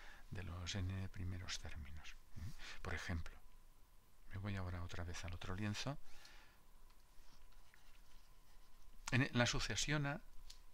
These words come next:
¿cuál sería la suma de los diez primeros términos? Ahora, n es diez, ¿eh? N es diez. Bueno, pues si n es diez,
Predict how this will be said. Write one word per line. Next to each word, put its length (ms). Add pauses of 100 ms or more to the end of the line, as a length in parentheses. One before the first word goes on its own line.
(720)
¿cuál 160
sería 320
la 80
suma 360 (1500)
de 220
los 180
diez 160
primeros 440
términos? 560 (1040)
Ahora, 220
n 260
es 120
diez, 360 (220)
¿eh? 160 (120)
N 340
es 180
diez. 180 (2750)
Bueno, 260 (140)
pues 160
si 120
n 140
es 100
diez, 320